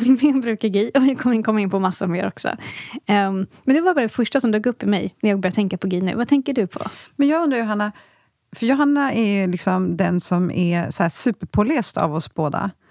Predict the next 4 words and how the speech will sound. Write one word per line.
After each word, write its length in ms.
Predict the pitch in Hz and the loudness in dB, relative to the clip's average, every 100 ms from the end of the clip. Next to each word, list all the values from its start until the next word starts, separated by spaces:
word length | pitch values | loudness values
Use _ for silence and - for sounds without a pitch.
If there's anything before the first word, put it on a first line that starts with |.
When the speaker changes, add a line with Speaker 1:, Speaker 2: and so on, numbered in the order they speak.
| _ _ _ _ _ _ _ | _ _ _ _ _ _ _
Speaker 2:
Eh, 320 | - 185 170 - - | -4 -2 -2 -6 -6
jag 420 | 247 214 233 220 | 0 0 0 -4
höftar 520 | - - 233 - 208 | -4 -2 -2 0 -4
mest. 380 | 160 - - | -2 -8 -10